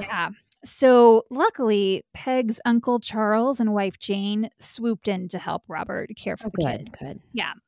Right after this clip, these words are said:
Speaker 1: They were really supportive, as was Loretta's family, who all lived in Ohio and Michigan. It sounds like a lot of them went to New York to help as much as they could.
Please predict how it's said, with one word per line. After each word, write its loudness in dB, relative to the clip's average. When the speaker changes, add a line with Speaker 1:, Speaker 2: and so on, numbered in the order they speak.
Speaker 1:
They 6
were 4
really 6
supportive, 0
as 4
was 6
Loretta's 2
family, 0
who 0
all 4
lived -2
in -2
Ohio 0
and -2
Michigan. 2
It -2
sounds 2
like -2
a 2
lot 4
of -2
them -2
went 4
to -4
New 2
York -6
to -4
help -4
as -4
much -8
as -12
they -6
could. -8